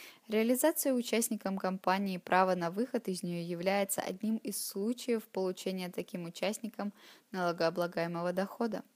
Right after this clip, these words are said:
Компенсация, выплачиваемая в счёт действительной стоимости доли вышедшего участника, образует доход, подлежащий налогообложению. Поскольку при выходе участника из общества по основанию, указанному в статье двадцать шестой Закона об обществах с ограниченной ответственностью,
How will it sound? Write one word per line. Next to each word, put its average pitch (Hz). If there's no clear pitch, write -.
Компенсация, 233
выплачиваемая 214
в 196
счёт 196
действительной 185
стоимости 247
доли 180
вышедшего 180
участника, 175
образует 175
доход, 185
подлежащий 180
налогообложению. 196
Поскольку 285
при 277
выходе 254
участника 233
из 170
общества 175
по 175
основанию, 196
указанному 180
в -
статье 190
двадцать 190
шестой 202
Закона 175
об 170
обществах -
с -
ограниченной 175
ответственностью, -